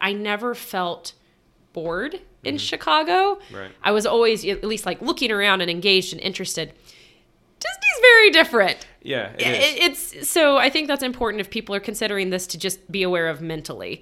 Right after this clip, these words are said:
Speaker 2: Mm-hmm.
Speaker 1: Um, yes, Disney's magical, and yes, you run through the parks, but the parks themselves are a very, very small chunk of that marathon.
Speaker 2: Right.
Speaker 1: You're running on highways
Speaker 2: Mm-hmm.
Speaker 1: for almost all of it.
Speaker 2: Yeah.
Speaker 1: Highways with no one cheering,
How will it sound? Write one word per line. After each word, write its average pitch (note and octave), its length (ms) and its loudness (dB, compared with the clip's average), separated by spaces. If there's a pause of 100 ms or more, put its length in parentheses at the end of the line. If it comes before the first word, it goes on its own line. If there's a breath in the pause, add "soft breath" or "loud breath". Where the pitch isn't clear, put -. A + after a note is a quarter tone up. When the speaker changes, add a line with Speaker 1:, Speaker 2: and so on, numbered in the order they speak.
Speaker 2:
Mm-hmm. G2+ 340 -14
Speaker 1:
Um, F3 360 0 (760)
yes, G3+ 300 -2
Disney's B3 360 -8
magical, F#3+ 880 -10
and F3+ 160 -4
yes, F3+ 220 -6
you A3 100 -6
run A3+ 220 -4
through C4 160 -10
the C4+ 80 -6
parks, - 720 -2 (120)
but G3 200 -8
the F#3 60 -6
parks A#3 380 -2
themselves G#3+ 420 -6
are E3+ 100 -4
a F3+ 140 -6
very, F3 720 -12
very - 340 -14
small G#3 800 0
chunk - 560 -2
of F3+ 100 -4
that F3+ 180 0
marathon. D#3 640 -8
Speaker 2:
Right. G#2 220 -12 (280 loud breath)
Speaker 1:
You're G#3+ 160 0
running A3+ 220 2
on G#3 100 0
highways - 840 -4
Speaker 2:
Mm-hmm. G2 180 -20
Speaker 1:
for F#3+ 220 -4
almost F#3 320 -2
all C#3 200 -2
of - 100 -10
it. - 240 -14
Speaker 2:
Yeah. G#2 160 -14
Speaker 1:
Highways F#3 420 2
with E3+ 180 -10
no F3 840 -4 (180)
one G#3 220 -6
cheering, F3+ 640 -6